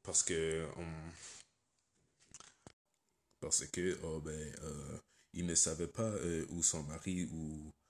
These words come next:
son père, ou le père de Jésus est allé, parce que ils se sont fait séparer au début du camp de concentration, comme tous les lecteurs se rappellent de.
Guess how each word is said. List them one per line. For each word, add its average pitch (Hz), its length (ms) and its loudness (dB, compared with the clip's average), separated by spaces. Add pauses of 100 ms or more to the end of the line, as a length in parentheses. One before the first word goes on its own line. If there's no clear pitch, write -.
(140)
son 73 200 -2
père, - 240 -4 (180)
ou 85 120 -2
le 78 100 -4
père 80 200 -4
de 80 120 -4
Jésus 82 320 0
est 82 40 0
allé, 82 320 -2
parce - 340 0
que 73 300 -6 (440)
ils - 80 0
se 90 100 6
sont 85 180 6
fait 87 200 0
séparer 90 640 2
au 85 140 -4
début 78 600 -4 (520)
du 80 120 -2
camp 82 160 -6
de 73 100 -6
concentration, 80 760 0
comme 78 320 -6
tous - 200 0
les 78 180 -2
lecteurs 76 560 -6 (180)
se - 180 4
rappellent 78 380 -2
de. 69 180 -8